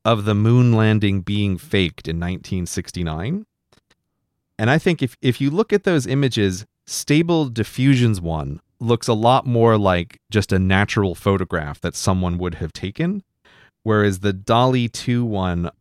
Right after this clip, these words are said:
almost has a little bit of a feeling of, like, a Renaissance painting,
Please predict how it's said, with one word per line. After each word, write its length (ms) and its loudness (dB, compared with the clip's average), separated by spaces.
almost 320 -2
has 200 0
a 20 -6
little 240 2
bit 140 4
of 120 4
a 60 -2
feeling 460 -2
of, 100 -6
like, 180 -4
a 60 -6
Renaissance 640 -4
painting, 560 -8